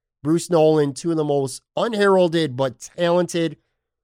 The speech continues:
Buffalo sports talk voices out there. I love those guys very much, and Jeff's even a better person. It just sucks. It,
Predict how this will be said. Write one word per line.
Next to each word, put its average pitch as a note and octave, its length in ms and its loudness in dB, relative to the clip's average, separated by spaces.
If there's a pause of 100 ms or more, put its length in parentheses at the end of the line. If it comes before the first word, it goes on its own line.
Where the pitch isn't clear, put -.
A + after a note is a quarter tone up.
(260)
Buffalo E3 380 0
sports D#3+ 400 -4
talk D#3 240 -2
voices C#3+ 420 -4
out B2+ 220 -2
there. B2 100 -4
I A#2+ 60 -4
love C3 200 -2
those A#2+ 200 -6
guys A#2+ 260 -4
very B2 240 -4
much, A2 300 -6
and B2 100 -6
Jeff's D#3 300 -2
even C#3 400 -6 (400)
a D3 80 -4
better B2 260 -2
person. A2 460 -8 (760)
It C#3+ 100 -8
just - 280 -6
sucks. C3+ 300 -2
It, A2+ 80 -8